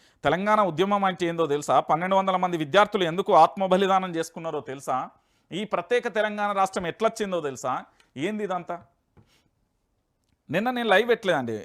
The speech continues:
నేను, నేను చెప్తున్నా కదా, నాకు వ్యక్తిగతంగా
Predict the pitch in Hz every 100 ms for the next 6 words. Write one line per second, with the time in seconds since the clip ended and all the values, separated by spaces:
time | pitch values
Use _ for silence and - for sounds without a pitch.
0 | 82 101 127 196 214 196 190 202 208 269
1 | 208 127 113 110 _ _ - 139 202 202
2 | 202 254 254 254 240